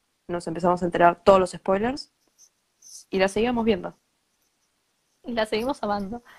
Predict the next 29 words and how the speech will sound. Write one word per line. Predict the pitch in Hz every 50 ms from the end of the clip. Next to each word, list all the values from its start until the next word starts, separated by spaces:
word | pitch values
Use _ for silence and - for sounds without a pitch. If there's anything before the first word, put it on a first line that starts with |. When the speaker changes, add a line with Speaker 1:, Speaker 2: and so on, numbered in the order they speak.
| - - - - - - -
Speaker 2:
Pero, | - 220 220 214 220 220 214 214 208 208 208 208 208 208 208
Speaker 1:
Sí. | 208 208 202 175
Speaker 2:
no | 175 247 269
sé, | 269 - 277 254 - 247
es | -
como | - - 269 262 240 214
que | 202 202 202 196 190
no | 190 202 202 208 220 226
me, | 240 247 247 240 226 214 208 202 190 190 180
no | 202 226
me | 240
molesta | 247 240 220 220 - 226 202
tanto | 214 202 196 185 180 180 196 208 - _ _ _ - - _ _ - -
los | 202 190 190 190 240
Speaker 1:
No, | 247
Speaker 2:
spoilers | - - - 196 196 196 202 214 254 302
Speaker 1:
no |
me | 339
Speaker 2:
ni | 339
Speaker 1:
molesta | 285 269
Speaker 2:
saber | 269 - 247 208 233 240
qué | 247 196
Speaker 1:
tanto, | 285 294 - -
de | - 196 202 196
nuevo, | 196 196 185 170 165 -
hay | - 202 214 226 233 220
spoilers | - _ - 214 214 208 214 220 226 220 - -
y | - 175
spoilers, | - _ - 170 180 196 233 285 339 - _